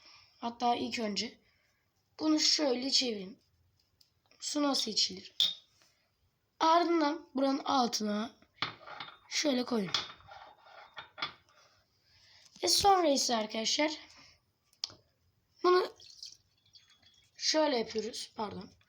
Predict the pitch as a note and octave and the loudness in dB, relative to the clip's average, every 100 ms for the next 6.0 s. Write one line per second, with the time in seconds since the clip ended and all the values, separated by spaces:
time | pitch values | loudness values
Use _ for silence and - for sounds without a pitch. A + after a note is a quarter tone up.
0 | _ _ _ _ - D#4+ - - C#4 C#4+ | _ _ _ _ -18 -6 -2 0 2 0
1 | C#4+ C4 B3 A#3+ B3+ C4+ A3+ G#3 F#3 G3 | 0 -4 -6 -6 -6 -6 -6 -8 -10 -6
2 | G#3 A3 G#3+ G3 F3+ G#3+ - - - _ | -6 -4 -4 -4 -10 -10 -10 -12 -20 _
3 | _ _ _ C#4+ C#4+ F4 E4+ E4 - D4+ | _ _ _ -4 0 2 2 0 0 0
4 | F4 - D4 B3+ C4+ A3+ A#3 G3 A3 - | 0 -4 -6 -6 -8 -4 -2 -2 -4 -4
5 | - E4 E4+ D#4+ E4 C#4 C#4+ B3 G3+ | -2 0 2 2 0 0 0 0 -4